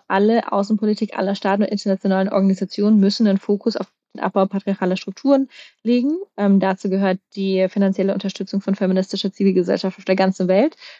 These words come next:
statt Militärausgaben. Also wenn wir das schaffen würden, das Ganze, so diese Milliarden, zwei, zwei Billionen jedes Jahr, die für Militärausgaben weltweit ausgegeben werden, wenn wir das in <laughs>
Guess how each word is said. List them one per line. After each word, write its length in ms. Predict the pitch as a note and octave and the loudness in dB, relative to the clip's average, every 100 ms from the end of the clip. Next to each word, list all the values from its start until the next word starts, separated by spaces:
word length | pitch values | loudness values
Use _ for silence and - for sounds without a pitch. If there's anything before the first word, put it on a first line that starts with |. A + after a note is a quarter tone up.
| _ | _
statt 580 | - - G#3 G#3+ - - _ _ | -10 -2 -2 -2 -12 -18 _ _
Militärausgaben. 1000 | G3+ F#3 F#3 F3+ F#3 G3+ G#3 G3+ B3+ E4+ - _ _ | 0 0 0 0 0 -2 0 0 0 -4 -8 _ _
Also 160 | F#3+ F#3+ | -2 2
wenn 100 | F#3+ | 2
wir 100 | F#3+ | 2
das 200 | D4+ - | 0 -2
schaffen 240 | C#4 G#3 | -2 0
würden, 300 | F#3 F#3 F#3+ _ _ _ _ - | 0 0 -6 _ _ _ _ -20
das 120 | G3+ | -8
Ganze, 380 | - D#4+ - A3 | -4 -2 0 2
so 120 | A#3+ | 4
diese 200 | A#3 A#3+ | 4 4
Milliarden, 720 | A#3+ A3+ B3+ D#4 C#4+ G#3+ G3+ | 4 2 0 -2 -2 -2 -2
zwei, 420 | - A#3+ C#4 C#4+ - _ _ _ | -2 -2 0 -2 -6 _ _ _
zwei 380 | A#3 C4 C4 - _ - | -2 2 0 -2 _ -16
Billionen 720 | G3 A3+ G#3+ A3 B3+ A#3+ D#4 | -4 0 2 4 2 0 -2
jedes 260 | D4 A3+ A3 | 0 0 0
Jahr, 260 | G#3+ G#3+ E4+ F#4 - | -2 -2 -4 -8 -4
die 180 | A3+ G#3+ | -2 0
für 360 | A3 G#3 G#3 - _ _ | 2 2 2 -4 _ _
Militärausgaben 680 | G#3+ A3+ B3 A#3+ - G3 F#3+ | -2 0 0 -2 -2 0 0
weltweit 260 | F#3 F#3+ | 0 0
ausgegeben 440 | F#3+ G3 G#3 G3+ G3 | -4 -4 -4 -2 0
werden, 180 | G3 G3 | 0 0
wenn 80 | |
wir 100 | G3+ | 0
das 320 | F#3 A3+ A#3+ - | 0 -2 -4 -8
in 160 | G#3+ | -8
<laughs> 240 | - - | -6 -8